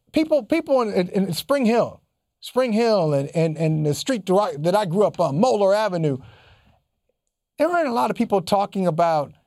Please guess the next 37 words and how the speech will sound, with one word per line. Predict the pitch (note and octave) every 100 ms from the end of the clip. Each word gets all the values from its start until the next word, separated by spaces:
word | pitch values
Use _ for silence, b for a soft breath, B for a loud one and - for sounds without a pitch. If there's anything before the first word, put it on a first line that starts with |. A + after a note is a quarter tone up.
| -
these | F3+ G#3
big | A2 B3 D#3
dreams | E3 B3 A#3+ G3+ F3 D3+ C#3
and, | F3 D#3
"Hey, | E3+ A3+ G3+
you | F3 B3
can | A#3 F#3+
do | A#3
anything | A#3+ A3 A#3 A3+
that | G#3+ F3
you | G#3+
want, | F#3+ B3 A#3+ G#3+
and | F#3
one | A3 A#3+
day | A#3+ A3+
you'll | G#3+ A#3+
be | F3+ A#3 A3+
on | A3+
T | E3+ B3 A3+
V, | A#3+ A3+
one | G3+ A3+
day | A3
you'll | G#3+
be | G3+ G#3+
famous, | A3+ A#3 G#3 E3+
one | A3
day | A3 A3
you'll | G3 G#3
be, | E3+ G3+ G3 D#3+ B B B -
uh, | E3 D3+ C3 A#2 b b
a, | - -
a | F3
school | - - C4 C4 A#3+ G3
planter, | - G#3 F3+ D#3 F3 C#3+ C#3 D#3
and | F3 F#3
you'll | A3
be, | D#3+ F#3 E3+ D3+